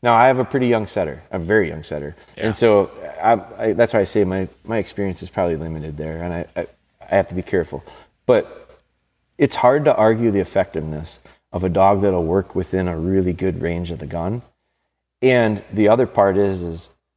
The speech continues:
Speaker 1: I, you will not beat the ability to recover every, every bird. Like, you're not gonna lose birds with these dogs. They're, if the bird's dead, they're gonna find 'em.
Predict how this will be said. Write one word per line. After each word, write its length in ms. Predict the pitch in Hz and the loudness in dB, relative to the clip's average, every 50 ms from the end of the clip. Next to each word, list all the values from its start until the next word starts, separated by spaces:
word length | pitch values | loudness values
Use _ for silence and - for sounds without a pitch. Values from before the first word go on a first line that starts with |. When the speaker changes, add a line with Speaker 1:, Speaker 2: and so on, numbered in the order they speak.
| _ _ _ | _ _ _
Speaker 1:
I, 220 | - 95 101 - - - - - 143 | 0 0 0 0 -2 -10 -18 -12 -6
you 180 | 107 104 110 107 | -4 -2 -2 0
will 240 | 101 117 139 143 | 2 4 4 4
not 300 | 127 107 92 85 - 85 | 4 2 0 -2 -4 -4
beat 200 | 92 92 92 - - _ _ _ _ | -4 -4 -4 -4 -6 _ _ _ _
the 140 | - 104 104 | -2 -2 0
ability 480 | 90 82 98 95 92 95 90 95 95 87 | 0 2 2 2 2 2 0 0 -2 -2
to 80 | 92 | 0
recover 500 | 85 90 85 - - 101 95 87 87 87 | -2 -2 -2 2 2 2 2 2 0 0
every, 340 | 82 85 82 87 82 85 78 - _ | -2 -2 -4 -4 -6 -6 -8 -8 _
every 240 | - 92 82 87 85 | -6 -4 -4 -4 -4
bird. 420 | 76 85 85 78 73 67 73 - - _ _ _ | -4 -6 -6 -6 -8 -10 -14 -18 -20 _ _ _
Like, 320 | - 90 87 - - - _ _ | -2 -2 -2 -4 -12 -20 _ _
you're 280 | - 98 107 113 107 104 | 0 2 4 4 4 4
not 460 | 98 95 95 104 104 110 - - - | 2 2 2 2 2 2 0 -2 -2
gonna 200 | 104 104 98 98 | -2 0 0 0
lose 320 | 92 95 95 90 98 98 | 0 0 0 0 -2 -4
birds 500 | 95 - 95 98 104 95 87 85 87 - - _ _ _ _ _ _ _ _ _ | -4 -2 2 2 4 4 2 -2 -6 -10 -16 _ _ _ _ _ _ _ _ _
with 180 | - 98 92 - | -2 -2 -2 -2
these 160 | - 92 90 | -4 -6 -2
dogs. 520 | - - 143 139 82 67 69 - - - - _ | 0 0 0 0 -2 -6 -10 -16 -20 -20 -8 _
They're, 260 | 190 101 101 196 196 - - - _ | 0 2 2 2 0 -4 -14 -16 _
if 140 | - - - - | -4 -4 -4 -2
the 60 | 98 | 0
bird's 280 | 95 120 135 139 110 98 | 4 4 4 4 4 2
dead, 240 | 95 113 127 135 107 | 2 2 2 4 2
they're 120 | 101 107 | 2 0
gonna 120 | 113 104 95 | 0 -2 -2
find 280 | - 139 135 107 85 | -2 -2 -2 -2 -4
'em. 140 | 76 71 80 | -6 -10 -12